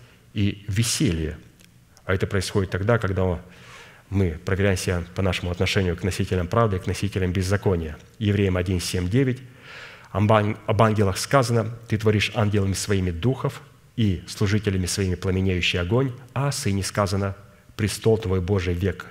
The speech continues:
века, жезл царствия твоего, жезл правоты. Ты возлюбил правду и возненавидел беззаконие».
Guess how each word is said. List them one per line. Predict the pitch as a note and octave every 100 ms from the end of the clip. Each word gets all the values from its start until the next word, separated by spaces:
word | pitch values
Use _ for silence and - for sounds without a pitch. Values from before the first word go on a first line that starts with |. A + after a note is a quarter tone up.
| -
века, | - F#2 A#2+ C#3 A#2+ - - -
жезл | G2 A#2 A2+ A2
царствия | - C#3 C3 G2
твоего, | F#2+ G2 F#2+ F2+ D#2+ - -
жезл | G2+ A#2 G#2 G#2
правоты. | - G#2+ G#2 - F2 D2+ - - - - -
Ты | A2
возлюбил | G2+ G2 G2 F2
правду | - A2 A#2 F2+ D2+ - - -
и | B2+ G#2+ -
возненавидел | G#2+ G#2 G#2 G2+ G2+ G#2 G2 F2+ - - - -
беззаконие». | F2+ G#2 F2+ G#2 G#2+ F2+ E2+